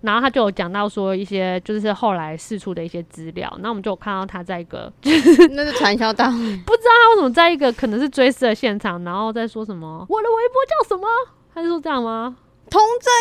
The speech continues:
Speaker 2: 一生。”
Speaker 1: 是说同正一生。
Speaker 2: 再说一次。
Speaker 1: 没有，他不是说同正一生，
Speaker 2: “同正一生。”
Speaker 1: 他是说妻子，
Speaker 2: 哦，不是，
Speaker 1: 老婆小孩在
Speaker 2: “老婆小孩在天堂。”
Speaker 1: 天堂。对，然后他们就说这个，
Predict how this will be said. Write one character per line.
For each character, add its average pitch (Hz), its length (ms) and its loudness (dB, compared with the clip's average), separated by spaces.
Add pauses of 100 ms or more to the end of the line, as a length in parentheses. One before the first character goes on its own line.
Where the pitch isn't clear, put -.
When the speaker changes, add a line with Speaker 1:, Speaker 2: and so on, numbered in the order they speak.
(120)
Speaker 2:
一 466 280 0
生。” - 760 -6
Speaker 1:
是 370 80 -4
说 370 100 0
同 277 200 0
正 285 80 0
一 - 20 6
生。 285 100 4
Speaker 2:
再 277 80 0
说 254 40 -2
一 508 480 2
次。 302 80 -2
Speaker 1:
没 311 140 0
有， 392 100 2
他 370 100 0
不 339 80 2
是 466 80 8
说 339 100 4
同 311 200 4
正 311 100 6
一 311 80 4
生， 320 160 4
Speaker 2:
“同 - 0 -
正 - 0 -
一 - 0 -
生。” - 0 -
Speaker 1:
他 330 140 2
是 320 100 0
说 302 320 2
妻 302 320 -8
子， 226 540 -10 (320)
Speaker 2:
哦， 294 120 -2 (240)
不 285 80 2
是， 330 60 6
Speaker 1:
老 302 140 4
婆 302 440 4
小 330 140 4
孩 269 200 6
在 285 80 4
Speaker 2:
“老 - 20 2
婆 302 180 4
小 254 240 4
孩 277 220 0
在 349 200 -2
天 339 320 2
堂。” 311 540 4
Speaker 1:
天 - 20 -16
堂。 - 0 - (280)
对， 403 100 2 (240)
然 254 40 -2
后 339 120 4
他 427 80 2
们 349 100 -2
就 370 100 2
说 359 140 2
这 330 220 0
个， 269 160 -2